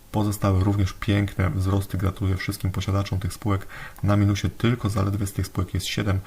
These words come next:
Dedas trzy procent, trzy procent Seven Lever, Warsaw prawie pięć, sześć Farm fifty one, The Distance jedenaście, C A Games czternaście i Allianz pięćdziesiąt pięć na minusie.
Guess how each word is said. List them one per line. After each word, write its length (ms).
Dedas 500
trzy 200
procent, 420
trzy 140
procent 340
Seven 220
Lever, 280
Warsaw 400
prawie 220
pięć, 300
sześć 340
Farm 220
fifty 320
one, 100
The 100
Distance 420
jedenaście, 440
C 260
A 100
Games 160
czternaście 680
i 180
Allianz 460
pięćdziesiąt 480
pięć 280
na 120
minusie. 420